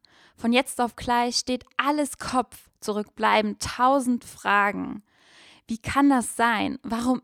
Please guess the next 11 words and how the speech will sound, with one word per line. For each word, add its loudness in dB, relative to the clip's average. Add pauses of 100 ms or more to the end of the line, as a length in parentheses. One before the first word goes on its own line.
ich? -2
Wieso 0
jetzt? -2 (120)
Versteh 0
die -2
Welt -2
nicht -10
mehr. -8 (600)
War 2
doch 0
gerade 0